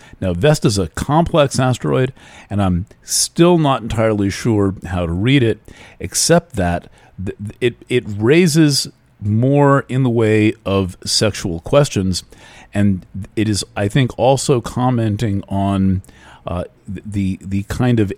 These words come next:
asexual nature of our times. Physicality seems to really be confusing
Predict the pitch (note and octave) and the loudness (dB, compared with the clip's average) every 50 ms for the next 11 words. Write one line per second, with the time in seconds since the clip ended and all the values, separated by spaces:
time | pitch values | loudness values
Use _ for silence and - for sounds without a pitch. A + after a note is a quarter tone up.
0 | _ - G#2+ A#2+ C3+ D3 D3 B2+ - - - D3+ C#3 C3 - - - C3+ A#2+ G#2+ | _ -4 -2 0 0 0 0 -2 -2 -2 0 0 0 0 -2 -4 -4 -2 0 0
1 | A2+ A2+ A2 A#2 B2 A#2+ - - C3 A2+ - G2 G#2 G#2 G#2 - - F2+ F#2+ G2+ | 0 0 0 0 0 -2 -2 -4 -6 -4 -2 0 0 0 0 -2 -4 -2 0 0
2 | G2 F#2 F2 - - - C3 C3+ C3 B2 F#2+ E2+ D#2+ D2+ - - - - D#3+ D#3+ | 0 0 -2 -4 -4 -4 -2 0 0 0 0 -2 -2 -4 -6 -8 -4 0 0 0
3 | D3 D3 C3+ - B2 B2 C#3 D3 C#3+ B2+ G#2+ F2+ E2+ - - D3+ D3+ B2+ - - | 0 0 -2 -2 -2 -2 0 0 0 0 0 -2 -2 -2 0 0 0 0 -2 -4
4 | E2 D#2+ F2+ A2+ C#3+ E3 D#3+ C3+ G#2 F2 E2+ C3+ B2 - - E2 D2+ - - C3+ | -6 -4 0 2 2 4 4 2 0 0 -2 -2 -2 -2 -4 -6 -6 -2 -2 0
5 | C#3 A#2+ A#2 G2+ F#2 - | 0 0 0 -2 -2 -4